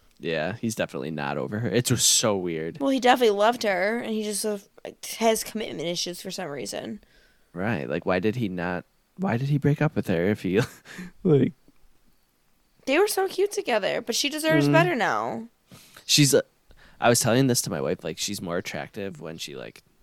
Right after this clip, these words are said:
Speaker 1: doesn't talk. Like, it sounds mean. I don't mean, like,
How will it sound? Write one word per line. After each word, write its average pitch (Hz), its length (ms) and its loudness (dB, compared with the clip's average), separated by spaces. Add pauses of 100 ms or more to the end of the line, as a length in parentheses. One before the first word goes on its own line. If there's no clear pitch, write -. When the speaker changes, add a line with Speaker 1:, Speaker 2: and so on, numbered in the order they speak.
(500)
Speaker 1:
doesn't - 380 -6 (180)
talk. - 480 -8 (520)
Like, 117 140 4
it 117 60 6
sounds 110 280 4
mean. 87 440 -4
I 95 80 0
don't 82 160 -2
mean, 82 160 -8
like, 80 280 -14